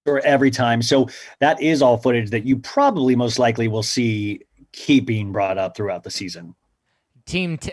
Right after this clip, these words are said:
Speaker 2: Heather Holla Thompson or Team Leah?
Speaker 1: You know, Leah on this specific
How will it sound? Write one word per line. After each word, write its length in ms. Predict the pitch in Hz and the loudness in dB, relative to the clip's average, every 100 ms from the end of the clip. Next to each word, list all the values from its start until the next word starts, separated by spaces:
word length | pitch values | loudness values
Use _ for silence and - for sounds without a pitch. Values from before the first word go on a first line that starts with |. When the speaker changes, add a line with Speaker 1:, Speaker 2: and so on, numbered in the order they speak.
| - | -10
Speaker 2:
Heather 380 | - 160 156 147 | -6 -2 0 0
Holla 280 | 147 151 143 | 0 0 -2
Thompson 480 | 135 139 131 156 | -4 -4 -4 -6
or 100 | 135 | -6
Team 240 | 110 120 113 | -6 -8 -6
Leah? 360 | 104 90 90 - _ _ _ _ _ _ _ - - - - - - | -6 -6 -10 -18 _ _ _ _ _ _ _ -20 -20 -20 -20 -20 -8
Speaker 1:
You 80 | 202 | 2
know, 120 | 254 | 4
Leah 360 | 208 233 285 254 | 6 6 8 8
on 360 | 160 151 135 107 | 6 4 4 2
this 440 | 131 156 - - - | 2 2 0 -6 -8
specific 1000 | - - 151 - - 160 131 107 - | -6 0 2 2 0 0 0 -2 -6